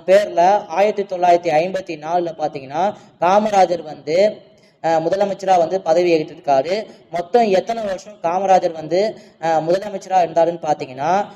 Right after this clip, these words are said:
ஆயிரத்தி தொள்ளாயிரத்தி ஐம்பத்தி நாலுல இருந்து ஆயிரத்தி தொள்ளாயிரத்தி அறுபத்தி மூணு வரைக்கும் பாத்தீங்கன்னா முதலமைச்சரா இருந்திருக்காரு. மொத்தம் ஒன்பது வருஷம்.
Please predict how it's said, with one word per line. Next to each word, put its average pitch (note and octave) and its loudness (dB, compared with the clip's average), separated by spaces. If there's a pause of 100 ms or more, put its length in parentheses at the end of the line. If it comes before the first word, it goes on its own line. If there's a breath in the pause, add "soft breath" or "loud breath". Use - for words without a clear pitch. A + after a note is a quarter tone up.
(160 loud breath)
ஆயிரத்தி G#3 2
தொள்ளாயிரத்தி F#3+ 4
ஐம்பத்தி F#3 -4
நாலுல E3+ 0
இருந்து D#3 -4
ஆயிரத்தி F#3+ 4
தொள்ளாயிரத்தி E3+ 0 (200 loud breath)
அறுபத்தி F#3+ 0
மூணு E3+ 0
வரைக்கும் E3+ -2
பாத்தீங்கன்னா D3+ -2 (300 loud breath)
முதலமைச்சரா F#3 4
இருந்திருக்காரு. D#3 0 (160)
மொத்தம் E3 0
ஒன்பது E3+ 2
வருஷம். E3+ -4